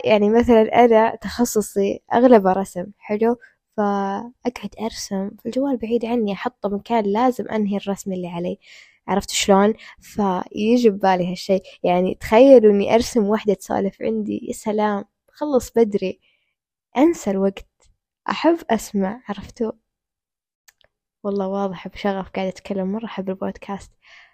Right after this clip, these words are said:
فأحب إنه أحد يقعد يسولف علي عادي عن يومه، عن الأشياء اللي يحبها،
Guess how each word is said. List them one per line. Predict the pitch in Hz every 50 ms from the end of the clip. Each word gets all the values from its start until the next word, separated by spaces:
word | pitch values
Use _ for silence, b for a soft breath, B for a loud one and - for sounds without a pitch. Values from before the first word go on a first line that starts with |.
| b b _ _ _ _ _ _ _ _ _ _ _ _
فأحب | - 208 196 196 190 190 190 196 202 220 226 220 220 _ _ _ _ _ _ _ - 202 196 - 269 277 269 269 _ _ _ -
إنه | 226 208 202 202 202 196
أحد | - - - - - 220 208
يقعد | 214 - 220 202 202 208
يسولف | - - 208 208 208 202 - -
علي | 196 190 190 190 190 196 196 214 - _ _ _ -
عادي | 196 208 214 214 202 202 202
عن | 180 180 190 190 190 190 190
يومه، | 190 196 202 202 202 202 196 190 190 190 185 185 - b b b b b b b b b _ _ -
عن | 208 190 180 185 190 190 190 190 185 185 - -
الأشياء | 196 - 202 - - - 202 196 202 - -
اللي | 202 190 185 190
يحبها، | 185 - - - 208 208 - _ _ _ - - 202 196 190 190 196 202